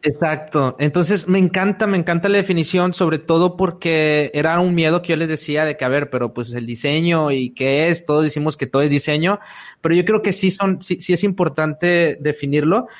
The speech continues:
Y me encanta también, este, como mencionó Velux, que sí debe llevar una, también es, por eso mucho de, de, de diseñar, pues, llevamos muchas metodologías, o sea, muchos, eh, pues, sí, com-,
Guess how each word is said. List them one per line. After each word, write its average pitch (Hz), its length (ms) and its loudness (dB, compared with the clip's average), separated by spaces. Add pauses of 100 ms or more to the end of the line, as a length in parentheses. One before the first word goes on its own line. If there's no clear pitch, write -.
(320)
Y 160 100 2
me 165 100 4
encanta 160 300 -2
también, 170 560 0
este, 131 760 2
como 143 200 -2
mencionó 143 680 0
Velux, 156 380 0
que 139 180 -2
sí 170 480 2
debe 156 320 2
llevar 143 260 2
una, 160 220 0
también 135 360 -2
es, 165 120 -4
por 165 200 -2
eso 175 200 2
mucho 185 520 0 (400)
de, 156 320 0
de, 147 360 0
de 139 540 -2 (240)
diseñar, 156 580 0
pues, 185 120 0
llevamos 160 320 2
muchas 170 240 -2
metodologías, 160 960 -2
o 131 80 -4
sea, 131 160 -2
muchos, 139 680 -6
eh, 120 600 -2
pues, - 120 -10
sí, 170 220 2
com-, 127 180 -4